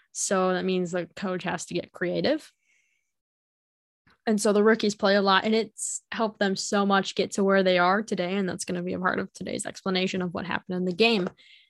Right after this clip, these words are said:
Ninetieth minute, plus one. Sarah Griffith scores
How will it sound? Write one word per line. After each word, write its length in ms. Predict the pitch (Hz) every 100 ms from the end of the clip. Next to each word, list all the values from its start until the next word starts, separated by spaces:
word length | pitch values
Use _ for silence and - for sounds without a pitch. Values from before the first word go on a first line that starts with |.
| _ _ _ _ _ _ _ _ _ _ _
Ninetieth 540 | 196 190 208 214 202 196
minute, 300 | 180 170 - _ _ _ _ _ _ _ _ _ _ _ _ _ _ _
plus 320 | - 180 175
one. 280 | 202 - - - _ _ _ _ _ _ _ _ _ _ _
Sarah 440 | - - 226 285
Griffith 760 | 254 220 226 226 190 208 - - _ _ _ _ _ _ _ _ _ _ _ _ _ _ _
scores 800 | - - - 196 185 180 208 -